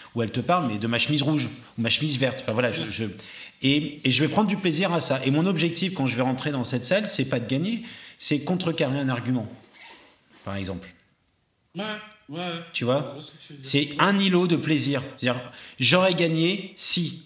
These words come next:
Speaker 1: Tu vois, pose-toi la question quand tu rentres dans la salle, dans l'échange, c'est j'aurais gagné si. Tu vois, où est-ce que tu vas te faire plaisir ?
Speaker 2: Mmh.
Speaker 1: Tu vois ?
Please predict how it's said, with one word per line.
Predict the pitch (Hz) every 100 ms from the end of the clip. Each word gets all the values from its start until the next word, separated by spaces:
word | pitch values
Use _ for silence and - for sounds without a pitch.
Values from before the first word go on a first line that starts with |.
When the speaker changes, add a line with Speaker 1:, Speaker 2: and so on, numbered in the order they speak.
| _
Speaker 1:
Tu | -
vois, | 123 123
pose-toi | 214 214 208
la | 185
question | 185 165 185 185
quand | 143
tu | 135 135
rentres | 120 190
dans | 175
la | 139
salle, | - 135 135 117
dans | 107
l'échange, | 113 110 127 170 202 - - - -
c'est | - 135
j'aurais | 131 160 156
gagné | 147 139 160 190 -
si. | - 160 185 180 - - - _ _ _ _ _ _ -
Tu | 127
vois, | 123 - 120
où | 147
est-ce | 185
que | 170
tu | 147
vas | 143
te |
faire | - 175 -
plaisir ? | 147 123 117 - - _ _ _ _ _ _ _ _
Speaker 2:
Mmh. | - 226 226 - _ _ _ _ _ _ _ _ _ _ _ _ _ -
Speaker 1:
Tu | 107
vois ? | 110 143 98 90